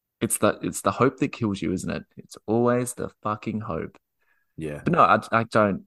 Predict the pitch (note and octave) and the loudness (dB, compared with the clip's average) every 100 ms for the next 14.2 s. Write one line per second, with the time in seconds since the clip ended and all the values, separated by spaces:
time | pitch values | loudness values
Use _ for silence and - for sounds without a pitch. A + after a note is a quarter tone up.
0 | - A#2+ B2 E2 - G2+ G#2 G2 - G2 | -6 -2 -2 0 2 4 4 2 2 2
1 | F#2 F#2+ - - _ - G#2+ G#2 G2 F#2 | 2 -2 -6 -20 _ -8 0 2 4 2
2 | - G2+ - - F#2+ E2+ G2 - _ _ | 2 -2 -2 -2 0 0 -2 -8 _ _
3 | _ _ _ G#2 G2 G2 F#2 F2 - - | _ _ _ -4 0 0 0 -2 -8 -8
4 | G2 - G2+ G2+ F#2+ - G2+ G2 - G2+ | -6 -2 -2 0 -2 0 2 2 2 2
5 | - D2 G2 F#2+ - - - _ _ _ | 2 -2 -4 -4 -6 -12 -20 _ _ _
6 | _ _ _ _ _ _ _ G#2+ F#2+ F#2 | _ _ _ _ _ _ _ 0 2 2
7 | F2+ E2 D2+ G#2 G#2+ G#2 G2+ - - - | 2 0 0 0 4 6 4 0 -10 -4
8 | G2 F#2+ - - G#2+ G2+ F#2+ G#2 - G#2+ | -2 -2 -6 -2 2 2 2 0 0 2
9 | G2+ G2+ G2 G2+ G2+ - G2 G2 G2+ G#2 | 2 2 0 0 0 2 2 2 0 0
10 | - G#2+ G#2 G2+ - - - - - - | -2 0 0 0 -4 -10 -14 -18 -10 2
11 | A#2 G#2+ A2+ G#2 - G#2 G#2+ G#2+ G#2 G2 | 4 4 2 0 0 0 0 -2 -2 -2
12 | - A2 - - F#2+ - - - - - | -2 -4 -4 -2 -2 -2 -6 -8 -12 -20
13 | _ _ _ _ _ _ _ _ - F#2+ | _ _ _ _ _ _ _ _ -4 2
14 | G2+ | 2